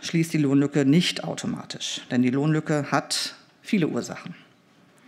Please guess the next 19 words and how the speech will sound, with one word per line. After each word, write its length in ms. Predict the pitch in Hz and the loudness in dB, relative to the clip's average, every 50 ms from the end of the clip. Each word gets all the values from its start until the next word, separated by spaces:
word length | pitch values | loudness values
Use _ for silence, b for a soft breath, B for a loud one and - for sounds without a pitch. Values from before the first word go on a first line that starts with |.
| - - | -20 -18
Es 160 | 180 - - 165 | -18 -4 -2 -2
hat 100 | - - | 0 0
auch 120 | 165 - | -2 0
hier 140 | - 196 185 | 2 2 2
strukturelle 600 | - - - - - - 180 139 127 120 123 120 | 2 2 0 -2 0 0 0 0 2 0 0 -2
Gründe, 420 | - - 120 139 156 160 - 147 | 0 0 2 2 2 2 2 2
warum 380 | 147 131 127 143 170 180 180 - | 2 2 2 2 2 2 2 2
Frauen 400 | - - 120 117 131 143 160 160 | 0 -2 0 2 2 2 2 0
pro 140 | - 147 135 | 0 -2 -2
Stunde 360 | - 165 160 165 175 165 165 | -2 0 2 2 2 2 2
im 100 | - 269 | 0 0
Schnitt 280 | - - 151 147 - | 0 0 -2 0 0
achtzehn 400 | - - - - - - 156 147 | -2 -4 -4 -6 -4 -4 -4 -2
Prozent 400 | - 156 - - 127 131 135 127 | -2 -6 -2 0 2 2 4 4
weniger 360 | 127 120 123 127 120 123 120 117 | 4 4 4 4 4 2 0 0
brutto 300 | - 131 127 - 143 131 | -2 -4 -4 -4 -6 -4
verdienen 440 | - 127 107 98 107 104 120 123 | -4 -4 -4 -2 -4 -2 -4 -2
als 220 | - 117 113 - - | -4 -6 -6 -4 -4
Männer. 240 | 95 98 95 - | -4 -4 -4 -6